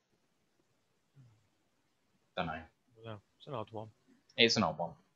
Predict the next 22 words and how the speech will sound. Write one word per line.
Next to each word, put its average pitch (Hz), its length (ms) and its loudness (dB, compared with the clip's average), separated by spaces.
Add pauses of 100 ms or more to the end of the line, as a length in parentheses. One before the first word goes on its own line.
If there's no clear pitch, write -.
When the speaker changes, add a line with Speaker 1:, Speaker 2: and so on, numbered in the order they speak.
(600)
Speaker 1:
but 117 180 10
notable, 113 560 6 (180)
therefore. 90 520 -2 (180)
Um, 117 440 12 (160)
okay, 101 460 12
here 123 180 2
we 101 260 2
go. 92 540 8
Short - 380 8
drop - 200 6
by 113 80 8
the 110 60 2
quarterback. 117 520 4 (580)
Quick - 260 0
pass 117 480 8
short - 420 4
to - 100 2
the 104 80 4
left 135 480 6
for - 340 -10
twelve 113 340 8
yard 98 280 6